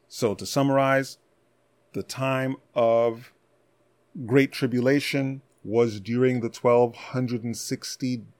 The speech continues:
prophetic days of prophecy when the Antichrist power was operating in its fullness.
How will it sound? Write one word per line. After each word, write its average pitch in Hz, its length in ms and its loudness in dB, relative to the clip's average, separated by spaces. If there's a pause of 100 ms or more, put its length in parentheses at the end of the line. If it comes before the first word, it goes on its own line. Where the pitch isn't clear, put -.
(280)
prophetic 117 540 -4
days 117 560 -4 (280)
of 104 160 -6
prophecy 113 760 -2 (680)
when 117 680 -6 (280)
the 113 340 -6
Antichrist 117 1000 -4
power 113 440 0
was 110 300 -6
operating 113 560 -2
in 113 160 -8
its 113 220 -10
fullness. 110 680 -8